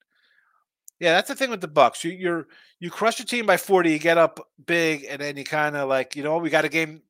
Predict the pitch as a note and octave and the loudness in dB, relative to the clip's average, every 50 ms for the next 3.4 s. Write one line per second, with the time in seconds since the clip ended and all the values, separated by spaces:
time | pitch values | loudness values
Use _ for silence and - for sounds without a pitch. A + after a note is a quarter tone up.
0 | _ - - D3+ D#3+ F3 F3+ F3 D#3+ D3+ D3 D3 C#3+ B2+ - _ _ _ _ _ | _ -12 -10 -4 0 4 6 8 8 8 6 6 2 -2 -12 _ _ _ _ _
1 | _ _ _ _ _ _ - _ _ _ _ _ _ _ _ _ _ _ _ _ | _ _ _ _ _ _ -20 _ _ _ _ _ _ _ _ _ _ _ _ _
2 | _ _ _ _ _ - C#3+ D3+ D#3+ D#3 - F3 D#3+ D#3 D3+ D3 C3+ C3+ D3+ D3+ | _ _ _ _ _ -10 -6 -6 -6 -2 2 2 2 2 0 -4 -8 -4 -2 -2
3 | D3 C#3+ C#3+ C#3+ C#3+ C3+ B2 | -2 -2 -2 -4 -6 -8 -10